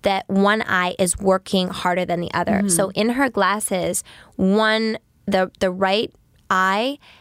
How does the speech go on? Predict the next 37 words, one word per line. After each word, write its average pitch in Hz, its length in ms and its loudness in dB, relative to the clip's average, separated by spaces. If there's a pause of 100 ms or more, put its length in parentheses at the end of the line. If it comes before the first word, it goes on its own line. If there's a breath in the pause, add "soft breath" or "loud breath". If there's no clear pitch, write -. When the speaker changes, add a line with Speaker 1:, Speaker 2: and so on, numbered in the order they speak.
Speaker 1:
has 196 340 -2
no 190 180 4
prescription 175 540 -2
in 160 80 -4
it 160 100 -6
whatsoever. 165 440 -2
It's - 120 -4
just - 280 -2
glass. - 320 -2
Like, - 140 -10 (200)
anybody 170 460 -2
could 165 160 -10
see - 160 -4
through - 160 -6
it. - 180 -10 (380 loud breath)
And 190 200 -2
then 180 180 -2
the 185 100 -2
left 277 260 -4
one 190 280 0 (100)
is 180 260 2
corrective. - 600 -2
And 185 180 0
it's 185 120 -4
important 208 460 0
to 214 80 -2
catch 190 320 -4
this 180 340 0
early 185 320 0
on 247 300 2
because 185 640 0
as 185 240 -2
their 190 140 2
brain 185 280 0
is 175 120 -2
developing, 185 680 0 (480 loud breath)
their, 180 500 2